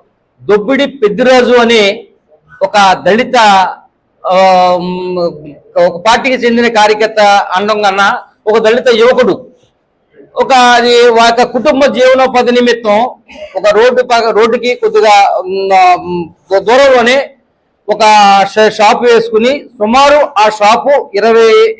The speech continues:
నుండి సుమారు ముప్పై సంవత్సరాల వరకు అక్కడే ఉండి ఏదో కొబ్బరి బొండాలు, ఏదో చెరుకు రసం అది అమ్ముకుంటూ జీవనాన్ని కొనసాగించుకున్నాడు. దానికి నియరెస్ట్ గా పక్కన అతని ఇల్లు కూడా ఉంది.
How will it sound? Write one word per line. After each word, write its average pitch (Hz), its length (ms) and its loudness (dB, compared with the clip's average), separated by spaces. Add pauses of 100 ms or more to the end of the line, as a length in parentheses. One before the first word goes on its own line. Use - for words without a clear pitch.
నుండి 254 260 -4
సుమారు 247 260 -2
ముప్పై 226 240 -6
సంవత్సరాల 220 320 0
వరకు 247 160 -2
అక్కడే 214 260 -2
ఉండి 214 400 -4 (280)
ఏదో 214 120 -2
కొబ్బరి 214 320 -2
బొండాలు, 214 560 0 (160)
ఏదో 208 120 0
చెరుకు 208 340 -2
రసం 202 400 -2 (440)
అది 196 160 2
అమ్ముకుంటూ 220 720 0 (420)
జీవనాన్ని 269 720 2
కొనసాగించుకున్నాడు. 233 960 0
దానికి 254 340 0
నియరెస్ట్ 254 460 -2
గా 262 40 0
పక్కన 247 300 -4
అతని 226 280 -4
ఇల్లు 226 140 -6
కూడా 220 240 0
ఉంది. 131 280 -6